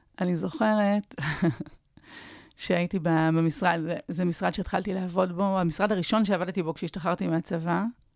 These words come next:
שהיו-, שחזרתי אליו עכשיו, לפני שנתיים כשותפה,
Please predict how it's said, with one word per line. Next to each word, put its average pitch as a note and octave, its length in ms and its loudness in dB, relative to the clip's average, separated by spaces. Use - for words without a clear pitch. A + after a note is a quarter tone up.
שהיו-, F3+ 420 4
שחזרתי G3+ 500 0
אליו E3+ 140 0
עכשיו, G3 380 0
לפני G3 220 -2
שנתיים G#3 420 2
כשותפה, F#3+ 480 -4